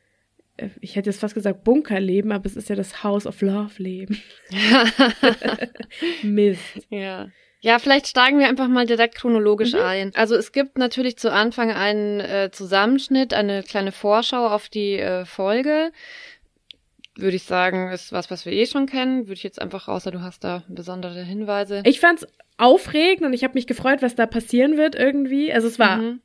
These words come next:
Speaker 1: es war aufregend, es wurde ganz viel geteased und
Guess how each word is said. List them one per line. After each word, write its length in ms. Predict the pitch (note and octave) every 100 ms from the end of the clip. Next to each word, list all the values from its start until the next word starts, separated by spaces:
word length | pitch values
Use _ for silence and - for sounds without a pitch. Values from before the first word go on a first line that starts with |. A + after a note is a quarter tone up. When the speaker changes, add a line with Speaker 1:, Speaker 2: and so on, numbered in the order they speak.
| _ _ _
Speaker 1:
es 160 | A#3 -
war 140 | A3+
aufregend, 440 | A#3+ C4+ - B3+ A#3
es 100 | A#3+
wurde 160 | A#3+
ganz 220 | A#3 A#3+
viel 140 | A#3+ A#3
geteased 600 | A3 - C4+ B3+ B3+ -
und 160 | A3+